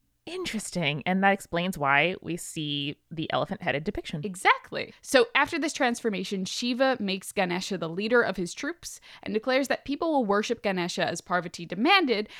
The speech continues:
Speaker 2: and invoke his name before undertaking any venture.
Speaker 1: Pretty good, pretty good.
Speaker 2: Not bad.
Speaker 1: And the idea being like, "I hope it goes better than my birth did."
Speaker 2: <laughs> Yeah, one would hope.
Speaker 1: <laughs>
Speaker 2: So there is another version of this story that starts with Shiva asking Parvati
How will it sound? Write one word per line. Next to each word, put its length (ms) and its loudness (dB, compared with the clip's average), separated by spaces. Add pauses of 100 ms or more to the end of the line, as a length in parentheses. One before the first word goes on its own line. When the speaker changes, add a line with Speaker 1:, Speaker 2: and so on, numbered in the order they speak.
Speaker 2:
and 140 0
invoke 400 4
his 280 -2
name 240 -2
before 380 -2 (140)
undertaking 760 -4
any 300 -6
venture. 540 -8 (360)
Speaker 1:
Pretty 180 -4
good, 200 0
pretty 200 -2
good. 180 4
Speaker 2:
Not 180 -2
bad. 80 2
Speaker 1:
And 240 4 (120)
the 100 4
idea 480 8 (120)
being 260 2
like, 340 2
"I 80 2
hope 180 4
it 60 0
goes 160 4
better 240 8
than 140 4
my 100 6
birth 280 6
did." 240 4
Speaker 2:
<laughs> 0 -
Yeah, 340 6 (100)
one 220 4
would 100 6
hope. 320 4 (720)
Speaker 1:
<laughs> 220 8 (240)
Speaker 2:
So 220 6
there 200 6
is 180 2
another 280 6
version 300 6
of 80 0
this 140 -4
story 380 0
that 200 -6
starts 240 -4
with 100 -4
Shiva 400 2
asking 380 -4
Parvati 720 2